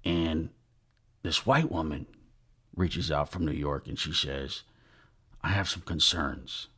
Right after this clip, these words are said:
uh, about the episode." And I say, "What are the concerns?" And she doesn't respond to any specifics, but I remind her that the show is called Go Hard or Go Home.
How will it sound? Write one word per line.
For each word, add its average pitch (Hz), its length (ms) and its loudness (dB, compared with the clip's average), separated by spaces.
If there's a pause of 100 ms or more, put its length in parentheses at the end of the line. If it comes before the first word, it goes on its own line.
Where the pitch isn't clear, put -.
(140)
uh, 67 240 -2
about - 340 0
the - 100 -6
episode." - 560 -2 (400)
And 107 140 -6
I 76 60 -4
say, 73 340 -2
"What 76 240 0
are 73 80 0
the 76 100 -2
concerns?" 78 840 -2 (840)
And 78 100 -4
she 110 140 2
doesn't 110 260 4
respond 87 680 0 (540)
to 87 100 -4
any 78 120 2
specifics, - 680 0
but 73 120 0
I 71 60 6
remind 80 560 4
her - 320 -4 (720)
that 82 240 0
the - 80 -6
show 107 380 4
is 85 100 0
called 73 320 2
Go 76 200 -2
Hard 78 260 0
or 69 60 -2
Go 73 180 2
Home. 107 340 0